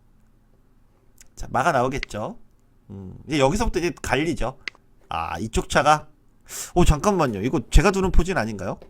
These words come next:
이거 열고, 뭐, 상 나가고, 사 올려갖고, 궁 빼고. <laughs> 자, 한날은 어떻게 될까요? 어, 차를 올리네요. 자, 포진만 보면은 지금 이분들은 구 단입니다. 구 단.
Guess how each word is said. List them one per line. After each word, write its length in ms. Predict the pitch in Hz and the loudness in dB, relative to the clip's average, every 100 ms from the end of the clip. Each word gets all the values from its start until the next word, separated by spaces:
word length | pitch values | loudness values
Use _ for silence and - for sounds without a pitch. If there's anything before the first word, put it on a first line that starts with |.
| - | -6
이거 200 | 127 - | 0 2
열고, 420 | 120 123 110 92 - _ - | 2 2 -2 -10 -14 _ -12
뭐, 140 | 104 | -6
상 180 | 101 185 | -4 0
나가고, 320 | 180 143 101 98 | 2 2 -2 0
사 480 | 208 185 123 - - | 4 6 4 0 -8
올려갖고, 460 | 117 123 123 104 - | -4 -2 -2 -6 -10
궁 200 | 123 113 | -2 2
빼고. 320 | 123 90 - - _ _ _ _ - - - _ _ _ _ _ _ _ | 0 -2 -16 -20 _ _ _ _ -20 -20 -20 _ _ _ _ _ _ _
<laughs> 2000 | - - - - - - - - - - - - - - - - - - _ - | 10 10 8 2 2 -6 -16 -18 -20 -20 -16 -12 -12 -12 -14 -18 -20 -20 _ -4
자, 100 | 139 | 2
한날은 360 | 233 262 254 | 4 6 6
어떻게 220 | 147 - 139 | 6 2 0
될까요? 260 | 120 98 98 | -2 -2 2
어, 220 | 131 131 | 2 8
차를 280 | - 254 165 | 10 10 8
올리네요. 360 | 139 131 107 | 0 -2 0
자, 180 | 120 131 | 2 4
포진만 640 | - - 285 277 254 226 | 4 4 2 2 2 2
보면은 460 | 160 156 160 190 147 | 0 0 0 -2 -4
지금 560 | - 160 175 175 170 139 | -4 -2 0 0 0 -2
이분들은 880 | 139 165 160 165 160 151 127 110 - | -2 -2 -4 -4 -4 -4 -6 -10 -12
구 160 | - 151 | -10 0
단입니다. 360 | 190 135 101 | 0 0 -8
구 160 | 95 113 | -10 -6
단. 360 | 101 101 151 | -4 -4 -8